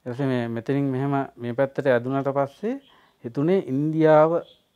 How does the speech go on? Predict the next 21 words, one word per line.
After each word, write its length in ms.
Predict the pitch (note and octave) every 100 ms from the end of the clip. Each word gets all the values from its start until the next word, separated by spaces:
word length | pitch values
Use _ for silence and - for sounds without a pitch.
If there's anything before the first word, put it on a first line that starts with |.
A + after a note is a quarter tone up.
| _
පැත්තට 540 | C3+ C3 _ - C#3+ C#3
තමයි 400 | C3+ C#3+ D#3+ D3 - - B2
යවෙන්නේ 420 | B2+ C3+ C3 A2+
කියලා. 300 | A2 D3 C4 - - _ -
හිතා 260 | - - C#3
ගන්න 180 | C#3 B2+ A2+
බෑ 160 | C3+
කොහෙටද 360 | C#3 B2+ B2+ A#2+ B2+ A#2 B2+ A2+
යන්නේ 180 | B2 C3
කියන 160 | C#3
එක 80 | C3+
හරියටම 500 | A#2 A#2+ C3+ C#3+ C#3+ C#3
නිශ්චය 360 | C3 - C#3
කරන්න 320 | B2+ B2+ A#2
බැරි 180 | A2+ C3
වුණා. 240 | D#3 C3 G#3+ - _ _ - _ _ _ B2+
නමුත් 220 | C3+ D3+ D#3+
අපිට 200 | C3+ D3 B2
වෙලාව 380 | B2 D3 D#3+ E3+ F3 D3+ - _ _
ආහාර 340 | - D3 D#3 D#3+
මෙහෙ 220 | E3 G#3+